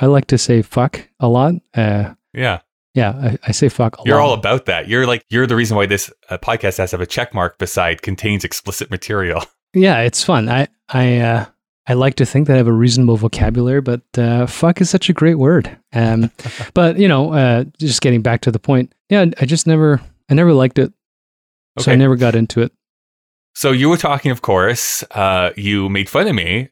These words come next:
Speaker 2: in the past for having this extensive Simpsons knowledge. I-, if I have not mentioned on the podcast, I used to write reviews for The Simpsons online, uh, during my university career.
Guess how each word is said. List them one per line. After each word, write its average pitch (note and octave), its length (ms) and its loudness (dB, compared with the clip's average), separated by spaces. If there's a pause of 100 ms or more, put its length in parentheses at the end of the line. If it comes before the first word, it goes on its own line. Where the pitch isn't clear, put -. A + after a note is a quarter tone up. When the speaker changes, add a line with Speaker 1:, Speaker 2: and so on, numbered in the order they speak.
Speaker 2:
in A2+ 140 -4
the G2+ 80 -2
past G2+ 640 -6
for G2+ 140 0
having G2 320 -4
this F#2+ 160 -8
extensive G#2+ 840 -4
Simpsons F#2 640 -4
knowledge. D#2+ 600 -8 (460)
I-, G#2 60 -4
if G#2+ 240 -2
I A2 60 2
have G#2+ 120 0
not C#3+ 220 -2
mentioned C3 300 -4
on G#2 340 -2 (120)
the G2+ 120 -6
podcast, F#2+ 640 -4
I F#2 80 -2
used A2 260 -4
to G#2 80 0
write F#2+ 380 -2
reviews F#2+ 580 -4
for - 80 -4
The F2+ 120 -6
Simpsons F2 640 -8 (200)
online, F2+ 760 -4 (400)
uh, F2+ 260 -2
during G2+ 500 -2
my F2 520 -2 (160)
university G2+ 560 -4
career. E2+ 500 -4